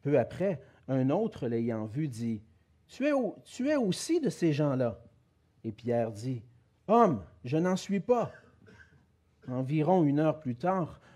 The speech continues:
un autre insistait, disant, « Certainement, cet homme était aussi avec lui, car il est galiléen. » Pierre répondit, « Homme, je ne sais ce que tu dis. » Au même instant, comme il parlait encore,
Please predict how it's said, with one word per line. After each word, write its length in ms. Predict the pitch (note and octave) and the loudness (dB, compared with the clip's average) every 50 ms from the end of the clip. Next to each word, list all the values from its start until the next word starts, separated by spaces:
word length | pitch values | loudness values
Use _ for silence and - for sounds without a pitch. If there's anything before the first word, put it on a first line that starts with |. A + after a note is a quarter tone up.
| - - | -4 0
un 180 | C#3 D3+ D#3 F#3 | 2 4 4 4
autre 300 | A#3+ C#4 C4+ - - E3 | 4 2 2 0 0 -2
insistait, 540 | D3+ C#3+ - - C#3 - - - A3+ G#3+ | -2 -2 -2 -6 -10 -6 0 4 4 4
disant, « 340 | D3+ B2+ C3 B2 D#3 E3+ F3+ | 4 2 -4 -4 -2 -2 -2
Certainement, 720 | - - - - - - - A3+ F3+ D#3+ D3+ E3 G3 A3+ A3 | -2 -4 -6 -6 -6 0 4 4 4 4 4 2 2 0 0
cet 320 | - - F3 D#3 D#3 A#3 | 0 2 0 2 4 2
homme 160 | A#3 A#3 G3 | 2 4 2
était 260 | D#3+ D3+ - F#3 F3 - | 0 0 0 -2 0 0
aussi 400 | A#3 C4 A#3+ - - - A#3 F#3 | 0 0 0 -2 -4 -4 -2 0
avec 280 | C3+ A#2 A#2 A2+ - - | 0 0 -2 -4 -6 -6
lui, 240 | D#3 F3 G#3 A#3 - - - - - - - - | -4 -2 -2 -2 -2 -6 -16 -20 -20 -20 -4 4
car 180 | - G3 G3 G3 | 6 6 6 6
il 140 | A3 A3 A#3+ | 6 4 2
est 100 | A#3 F#3 | 4 6
galiléen. » 680 | F#3 G3+ G3 G3 G3+ F#3+ G3 G3+ G3+ G#3+ A#3 A3+ - - - - _ _ _ _ _ _ _ _ _ _ _ _ | 8 8 8 6 4 4 6 6 6 6 4 2 -4 -6 -10 -20 _ _ _ _ _ _ _ _ _ _ _ _
Pierre 240 | - F3+ F3+ F#3 | 2 4 4 4
répondit, « 640 | E3+ F3 D#3 - E3+ E3 D#3+ D3+ C#3 D#3+ F#3+ F#3+ - - - | 4 2 0 2 2 4 2 2 2 0 -2 -2 -2 0 2
Homme, 300 | G#3+ G#3+ G#3+ G3+ E3+ C#3+ | 2 4 4 4 2 2
je 100 | B2+ D#3 | 2 0
ne 140 | D#3 E3 D#3+ | 2 0 0
sais 200 | - - - A#3+ | -2 -2 -2 -2
ce 120 | - - | -2 -2
que 100 | - F#3+ | -2 -4
tu 180 | - - - D3+ | -4 -4 -6 -10
dis. » 300 | C3 G#2+ A2+ A2 F#2+ - _ _ _ _ _ _ _ _ _ _ _ _ _ _ _ _ _ _ _ _ _ _ - | -10 -8 -8 -10 -10 -12 _ _ _ _ _ _ _ _ _ _ _ _ _ _ _ _ _ _ _ _ _ _ -8
Au 120 | A2 A2 A2 | -4 -2 0
même 280 | C3 D#3 E3+ F3+ F3+ | 2 2 2 2 2
instant, 480 | E3+ D3+ D3+ - - - C3 C#3 E3+ F3 - _ _ _ _ _ _ _ | 2 0 0 -2 -4 -4 -2 -2 -2 -6 -10 _ _ _ _ _ _ _
comme 180 | - B2+ B2+ D3+ | -4 -2 0 2
il 140 | D#3+ D#3+ D#3+ | 2 2 2
parlait 320 | E3+ C#3+ C#3 C#3+ C#3 C#3 | 0 0 0 0 -4 -4
encore, 560 | C#3 B2+ B2+ - A#2 A2 A#2 B2+ B2+ - - | -4 -6 -6 -4 -4 -4 -4 -6 -8 -14 -20